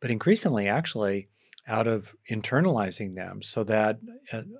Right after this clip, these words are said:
as I can do now with practice, and experienced meditators can often do this, I can kind of drop in to that, like, very pervading, beautiful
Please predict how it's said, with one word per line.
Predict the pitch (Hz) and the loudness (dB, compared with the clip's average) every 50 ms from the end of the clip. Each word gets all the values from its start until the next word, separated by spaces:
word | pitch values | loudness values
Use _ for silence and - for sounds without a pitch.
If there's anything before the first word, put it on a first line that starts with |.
| - - | -10 -8
as | 117 113 104 | -6 -4 -2
I | 113 104 104 | -2 -4 -4
can | 101 - 117 107 95 92 | -4 -6 -6 -8 -6 -6
do | 95 117 135 143 131 113 104 101 101 101 - - - - - _ _ - | -2 0 2 2 2 2 2 0 -2 -6 -10 -18 -20 -20 -20 _ _ -4
now | 113 107 104 | -2 -2 -2
with | 95 85 - | -4 -6 0
practice, | - 147 160 170 - - - 95 95 98 - - | 4 4 4 4 2 -2 -4 -2 -2 -2 -2 -2
and | 107 104 92 98 - - | -4 -6 -6 -8 -14 -14
experienced | - - - - 117 110 107 101 - | -12 -10 -6 -4 -4 -2 -2 -4 -4
meditators | 107 104 98 98 - - 104 92 95 92 - | -4 -4 -4 -6 -6 -8 -8 -6 -4 -6 -6
can | - - 101 | -6 -8 -8
often | 92 90 - - 104 | -8 -8 -10 -10 -6
do | 92 107 131 | -4 -2 0
this, | 135 135 113 104 95 - | 2 2 2 0 0 -2
I | 104 | -4
can | 107 - - 107 | -4 -4 -6 -8
kind | 98 - 104 98 | -6 -6 -6 -6
of | 90 87 | -6 -6
drop | - - 104 98 104 110 107 - - | -4 0 0 2 2 0 0 -2 -6
in | 113 113 117 113 104 117 - - _ _ - - - - - - _ - | -6 -4 -4 -4 -6 -8 -10 -16 _ _ -20 -20 -20 -20 -20 -20 _ -14
to | - - 95 | -12 -10 -6
that, | 98 98 98 95 95 95 95 - _ _ _ _ _ _ _ _ _ _ _ _ _ _ _ _ _ _ _ _ _ - | -4 -4 -2 -2 -4 -6 -8 -10 _ _ _ _ _ _ _ _ _ _ _ _ _ _ _ _ _ _ _ _ _ -20
like, | 113 101 101 _ _ _ _ _ _ _ _ _ _ - | -20 -20 -20 _ _ _ _ _ _ _ _ _ _ -16
very | 139 120 107 113 120 120 120 113 | -14 -6 0 4 6 6 6 6
pervading, | 104 - - 110 92 95 95 95 95 87 92 90 90 87 | 4 2 -4 -6 -4 -4 -4 -4 -4 -6 -8 -10 -10 -8
beautiful | 85 101 104 104 104 104 98 - - 95 87 87 90 | -2 0 2 2 2 2 -2 -4 -8 -10 -12 -12 -14